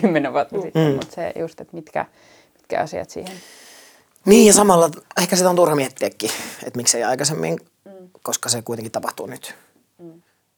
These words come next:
Speaker 3: Ja sitten, tai, tai samalla tuntuu, että se niinku muutos, aikaansaa muutosta.
Speaker 2: Mm.
Speaker 3: Ja just tää, mistä, mistä sä sinäkin puhuit, että, että se, että tota, no vaikka mistä Me Toossakin oli kyse,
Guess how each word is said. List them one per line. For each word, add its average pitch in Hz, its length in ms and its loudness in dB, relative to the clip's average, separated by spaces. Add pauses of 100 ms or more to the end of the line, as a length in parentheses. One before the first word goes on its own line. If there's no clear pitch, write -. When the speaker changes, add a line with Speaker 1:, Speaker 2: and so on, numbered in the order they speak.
(200)
Speaker 3:
Ja 135 80 -4
sitten, 135 260 -4
tai, 143 180 6
tai 143 180 2
samalla 143 240 4
tuntuu, 131 240 0
että 123 120 -4
se 135 140 2
niinku 123 180 -6
muutos, 139 560 0 (380)
aikaansaa 120 460 -2
muutosta. 113 460 -10 (460)
Speaker 2:
Mm. 196 220 -4
Speaker 3:
Ja 131 220 2
just 139 220 0
tää, 123 120 -4
mistä, 123 320 -6
mistä 135 220 -4
sä 127 80 -2
sinäkin 120 240 -6
puhuit, 131 300 0
että, 151 280 2 (180)
että - 140 0
se, 107 120 2
että - 260 -2 (520)
tota, 101 340 -4 (1400)
no 151 60 4
vaikka 151 180 4
mistä 175 200 4
Me 180 80 6
Toossakin 135 340 2
oli 135 160 4
kyse, 123 380 -2